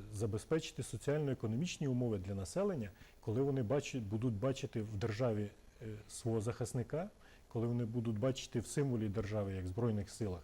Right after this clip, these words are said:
також свого за-, захисника. Тобто, е, оце вам один з прикладів, куди можна потратити кошти, чи сюди, чи сюди. І я впевнений, що другий варіант, коли це піде на соціально-економічні реформи, на інформаційну політику, він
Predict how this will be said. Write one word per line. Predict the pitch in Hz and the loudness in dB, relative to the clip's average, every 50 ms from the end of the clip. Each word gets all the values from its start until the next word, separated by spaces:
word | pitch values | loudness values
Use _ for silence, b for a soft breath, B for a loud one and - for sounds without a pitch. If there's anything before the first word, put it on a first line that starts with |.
| - - | -6 -4
також | 110 127 - 175 156 - | -4 -2 -2 -4 -4 -4
свого | - 170 170 160 | -2 0 0 0
за-, | 147 156 156 | 2 0 0
захисника. | 139 - - 143 147 - - 143 - - 156 143 - 170 156 - B B B B B B B B | -2 -2 -2 -2 -2 0 -2 -6 -4 -4 -4 -2 0 -2 -2 -2 B B B B B B B B
Тобто, | - 127 104 - - 131 123 139 - - - - - - | -6 -6 -4 0 2 2 2 2 0 -4 -12 -18 -14 -12
е, | 151 135 127 120 | -12 -10 -10 -8
оце | 110 - - - 185 | -10 -6 -2 0 2
вам | 175 139 139 139 127 123 | 4 4 4 4 4 2
один | 120 113 143 143 | 2 4 2 2
з | 123 - | 0 0
прикладів, | - 147 151 139 - 135 120 107 110 104 98 - | 2 2 2 2 4 2 2 4 2 2 2 0
куди | - 117 127 139 | 0 2 4 4
можна | 131 127 113 113 117 | 4 4 4 2 2
потратити | - 120 113 - 117 117 - 110 98 - - | 0 0 2 2 2 2 2 0 -2 -2 -2
кошти, | - - 101 87 - - 107 | -2 -2 -4 -2 -2 -4 -6
чи | - - - 120 | -4 -2 -2 -2
сюди, | - - 127 123 135 196 214 | 0 0 0 0 2 0 0
чи | 208 - 156 131 | -2 -2 -6 -4
сюди. | - - 139 123 113 | -2 -2 -2 -2 -2
І | 98 87 92 | -2 -2 0
я | 101 123 | 0 0
впевнений, | 113 - - 185 202 226 208 180 160 139 113 | 0 0 0 0 2 2 2 2 0 0 -2
що | - - 110 | -2 -2 -4
другий | 98 95 104 151 208 220 196 131 101 - - - - | -2 0 2 4 4 4 4 2 0 -2 -6 -8 -4
варіант, | 113 110 107 101 92 87 85 - - B B B B B B B B B B | -2 0 0 0 0 -2 -4 -6 -12 B B B B B B B B B B
коли | - 120 110 113 107 95 98 B B B B B B B B - | 0 2 4 4 4 2 0 B B B B B B B B -8
це | - - 110 104 98 113 - - - - | -2 0 2 2 0 -2 -6 -12 -10 -6
піде | - 117 101 107 101 | -2 0 0 0 0
на | 98 101 | 0 -2
соціально-економічні | 95 - 98 - - 143 170 170 156 147 - 143 135 139 139 131 - - 131 120 | -4 -6 -6 -2 0 2 2 2 2 0 0 0 0 0 0 -2 -2 -2 -2 0
реформи, | 120 117 - 131 123 120 113 107 104 | 0 0 0 0 0 0 0 0 0
на | 101 98 | -2 -4
інформаційну | 95 87 - 95 95 98 - - 165 160 151 139 | -4 -6 -6 -4 -4 -4 -2 -2 0 0 0 0
політику, | 139 - 131 127 123 113 - 110 - - 107 - B B B B B B B | 0 0 0 2 2 2 0 -2 -4 -4 -6 -6 B B B B B B B
він | 110 123 120 110 | 2 2 4 2